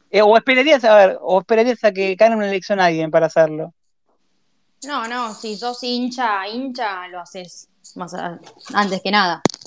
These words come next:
Speaker 1: Eh, ah, o
Speaker 2: Creo.
Speaker 1: sea, cuando uno habla de esos temas, no hay que esperar a que las cosas pasen, háganlas ahora.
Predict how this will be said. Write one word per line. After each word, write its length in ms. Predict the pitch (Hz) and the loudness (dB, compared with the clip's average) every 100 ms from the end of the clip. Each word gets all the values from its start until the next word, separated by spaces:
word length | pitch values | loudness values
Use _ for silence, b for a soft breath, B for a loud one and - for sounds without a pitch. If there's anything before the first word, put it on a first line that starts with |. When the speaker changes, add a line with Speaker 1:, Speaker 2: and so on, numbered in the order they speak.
| - - - - - _ _ - _ _ _ - - - | -20 -20 -20 -20 -20 _ _ -20 _ _ _ -20 -20 -10
Speaker 1:
Eh, 120 | 214 | -6
ah, 240 | 170 190 190 | -2 0 0
o 40 | |
Speaker 2:
Creo. 100 | 185 | 0
Speaker 1:
sea, 300 | 175 165 151 143 - _ _ _ _ | 0 0 -4 -8 -20 _ _ _ _
cuando 280 | 180 202 302 | -4 -2 0
uno 340 | 381 262 156 - _ - - _ _ _ - | 4 4 4 -4 _ -20 -20 _ _ _ 4
habla 260 | 202 240 | 6 8
de 60 | 233 | 6
esos 200 | 196 208 | 4 -2
temas, 320 | 202 180 190 | -2 0 2
no 80 | 254 | 6
hay 260 | 339 220 160 | 6 6 2
que 100 | 160 | -6
esperar 300 | - 165 170 | -2 2 4
a 80 | 160 | 4
que 140 | 165 | 0
las 160 | 156 156 | -4 -4
cosas 280 | 170 165 156 | 0 0 4
pasen, 340 | 156 151 175 | 2 2 0
háganlas 380 | 269 240 175 160 | 4 4 2 4
ahora. 520 | 175 214 180 156 147 | 6 6 4 -4 -10